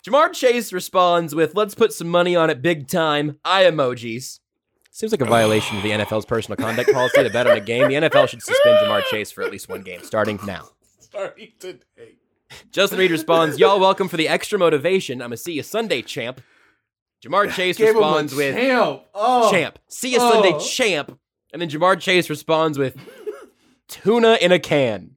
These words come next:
Speaker 1: And then a cat emoji, which I thought was a really nice touch.
Speaker 2: Which I can't, <laughs> which we cannot, just move on, Josh. I can't
Speaker 1: Yep.
Speaker 2: even, I can't.
Speaker 1: Yep. Yep.
Speaker 2: I mean, my, oh. <laughs> Oh,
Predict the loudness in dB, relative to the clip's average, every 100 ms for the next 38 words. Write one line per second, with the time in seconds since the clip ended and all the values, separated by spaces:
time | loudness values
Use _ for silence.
0 | _ _ -8 -2 0 0 0 0 2 2
1 | 0 -4 -4 0 0 2 2 0 _ _
2 | -12 -8 -4 -2 -2 -2 -4 -8 -12 -10
3 | -4 0 2 0 -2 -4 -2 0 0 -2
4 | -4 0 0 0 -2 -4 -4 -4 0 2
5 | 2 2 -2 -10 -20 -20 -6 -4 -4 -4
6 | -2 -2 -4 -8 -8 -8 -2 0 0 -2
7 | -4 -8 -4 -2 -2 -2 0 2 2 0
8 | -2 _ -20 -20 -20 -4 -2 0 0 0
9 | 0 -2 -6 -2 0 0 0 0 2 0
10 | -2 -8 -14 -8 -6 -6 -2 0 0 0
11 | 0 2 4 4 2 2 0 -2 -2 -6
12 | -10 -12